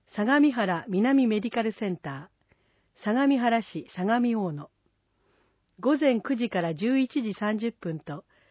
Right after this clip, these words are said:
午後一時三十分から四時三十分。外科系を除く小児科、二五五の九九三三。休日休館センター、市民健康センター一階。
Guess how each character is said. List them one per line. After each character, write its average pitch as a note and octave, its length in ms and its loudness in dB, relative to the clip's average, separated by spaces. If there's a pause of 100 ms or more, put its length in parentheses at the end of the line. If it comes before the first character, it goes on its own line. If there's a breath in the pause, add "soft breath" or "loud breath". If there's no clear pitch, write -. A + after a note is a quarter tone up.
(160)
午 C4+ 120 4
後 A3+ 220 4
一 G#3 240 -2
時 A3+ 100 -2
三 A3 240 -2
十 A3+ 160 -4
分 E3 260 -6
か E3 120 -8
ら D3 140 -6
四 G3+ 180 -2
時 G3+ 100 -6
三 G3 240 -4
十 G3 160 -8
分。 D3 340 -16 (1500)
外 G#3 120 2
科 C#4+ 160 2
系 C#4 280 0
を B3 100 0
除 A3+ 280 -2
く - 60 -20
小 G3 260 -4
児 F#3 120 -2
科、 E3 240 -8 (880)
二 C#4 280 4
五 B3+ 280 2
五 G3+ 160 -2
の E3 260 -4
九 C4+ 240 0
九 A#3+ 240 0
三 F3 300 -4
三。 F3+ 320 -10 (880)
休 D4+ 200 4
日 C#4 160 4 (120)
休 C#4 200 0
館 B3+ 300 0
セ A#3+ 140 0
ン G#3 80 -2
タ - 140 -8
ー、 - 760 -12
市 A3+ 80 2
民 C#4+ 240 6
健 C#4 280 2
康 C4 220 2
セ B3+ 140 0
ン G#3 60 -2
タ D#3 240 -6
ー D3+ 40 -6
一 C#3+ 100 -12 (120)
階。 E3 260 -6